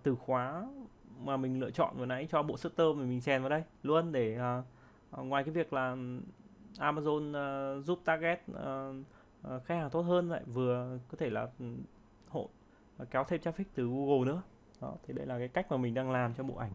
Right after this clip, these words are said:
của mình. Ok. Ờ, ở trong cái bài này thì mình sẽ giới thiệu cho các bạn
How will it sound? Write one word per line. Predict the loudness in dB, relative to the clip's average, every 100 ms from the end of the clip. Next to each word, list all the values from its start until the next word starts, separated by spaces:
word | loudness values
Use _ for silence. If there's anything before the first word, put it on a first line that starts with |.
| -6
của | 0
mình. | 0 0 -14 -20 -20 -20 -20 -20 -20 -20 -20 -20 -20 -20 -20 -20 -20 -20 -20 -20 -20 -20 -20 -20 -12
Ok. | -12 2 2 2 -8 -20 -20 -20 -12
Ờ, | -2 0 2 2 0 0
ở | 2 2
trong | 0 0 0
cái | 2
bài | 4 4
này | 2 0 -2
thì | -4
mình | -2 -2 -4 -6
sẽ | -8 -6 -4
giới | 0 0
thiệu | 4 2 2
cho | -4
các | -2 -2
bạn | -2